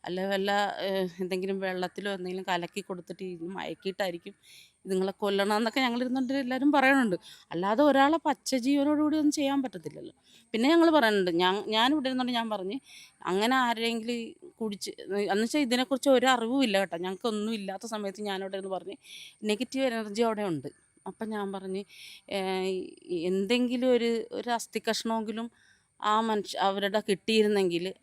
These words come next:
അവരുടെ, ഉം, എന്ന് വെച്ചാൽ ഒരു, എന്താണ്, ആത്മാവിനൊരു ശാന്തി കിട്ടുമല്ലോ. അങ്ങനെയെങ്കിലും ഒന്ന് കിട്ടിയിരുന്നെങ്കിലെന്ന് ഞങ്ങളവിടെ ഇരുന്ന് പറഞ്ഞിട്ടുണ്ട്.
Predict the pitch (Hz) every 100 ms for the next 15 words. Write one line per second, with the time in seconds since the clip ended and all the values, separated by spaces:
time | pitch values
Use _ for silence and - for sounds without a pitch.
0 | - 185 196 202 226 254 247 - 202 202
1 | 190 - _ _ 196 226 220 247 - -
2 | 220 240 233 - _ _ _ _ 226 226
3 | 226 214 196 - 226 233 233 240 233 247
4 | 196 202 214 226 180 196 180 170 147 _
5 | _ _ _ 190 202 226 262 269 240 247
6 | 247 233 - - 254 277 285 277 262 254
7 | 240 214 202 196 185 180 190 - _ _
8 | _ _ _ _ _ 185 170 165 160 139